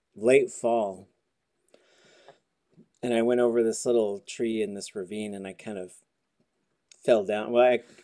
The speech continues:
crawled up this ravine. That's what it was. And I had to, it was really steep, and it was a really tough go. <laughs> And I was really tired, so I just sort of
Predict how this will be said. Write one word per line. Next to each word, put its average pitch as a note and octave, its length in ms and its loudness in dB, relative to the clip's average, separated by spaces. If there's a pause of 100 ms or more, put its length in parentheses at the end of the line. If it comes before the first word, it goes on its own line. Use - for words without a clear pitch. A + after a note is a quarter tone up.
(100)
crawled A3 360 8
up - 120 0
this - 220 -6
ravine. A2 360 -6
That's A2 200 -10
what G#2+ 120 -12
it - 40 -18
was. F2+ 420 -16 (920)
And A#2+ 100 -8
I A#2+ 40 -4
had A2+ 100 -4
to, - 160 -6
it A2+ 100 -4
was G#2 320 -6
really A#2 260 0
steep, - 460 -10
and G2 80 -12
it F#2+ 60 -12
was F#2 120 -14
a G2 80 -10
really F#2+ 460 -6 (1000)
tough - 340 -6
go. F2 300 -8
<laughs> - 40 -20 (1160)
And - 160 -6
I E3 40 4
was - 220 -2
really C3 220 4
tired, G2+ 540 -6
so A2 120 -4
I A2 60 4
just A2 220 0
sort A2 140 0
of F#2 200 -6